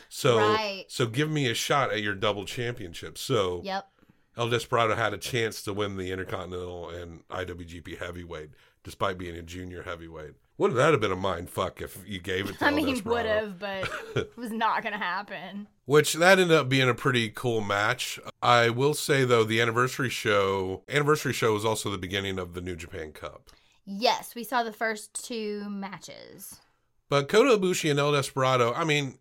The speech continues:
Speaker 1: of course, Kota won this.
Speaker 2: Yes.
Speaker 1: And I think Kota is officially using the language of, instead of calling it the I W G P heavyweight belt, he's throwing around the word I W G P World Heavyweight Belt.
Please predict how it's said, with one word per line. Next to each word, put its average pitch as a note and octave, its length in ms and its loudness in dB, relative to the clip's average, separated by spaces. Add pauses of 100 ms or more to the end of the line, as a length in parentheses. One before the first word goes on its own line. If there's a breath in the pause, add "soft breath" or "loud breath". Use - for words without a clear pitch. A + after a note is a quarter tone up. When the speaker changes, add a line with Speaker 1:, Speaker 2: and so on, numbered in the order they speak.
Speaker 1:
of B2 280 -2
course, A#2 380 2
Kota G#2 300 0
won E2 260 -4
this. - 380 -18 (100)
Speaker 2:
Yes. - 400 -14
Speaker 1:
And A#2 80 -2
I A#2+ 80 4
think D#3 260 -2
Kota D3+ 380 6
is A2+ 460 0
officially B2 480 -4
using A2 420 -2
the G2+ 80 -2
language G#2 580 -2
of, F2+ 300 -2 (160 soft breath)
instead A#2 300 -2
of B2 80 -4
calling B2 260 2
it A2 40 -4
the A2 100 0
I A2 100 4
W G#2+ 240 0
G G#2 140 -8
P F#2+ 160 -8
heavyweight G#2+ 560 -2
belt, F2 240 -6 (420)
he's G2 240 -8
throwing A#2 300 2
around A2 180 4
the G#2+ 60 -2
word G2 240 0
I G#2 140 0
W G#2+ 240 -4
G G2 160 -10
P G#2 120 -10
World F#2+ 560 -4
Heavyweight D#2+ 500 -10
Belt. - 280 -14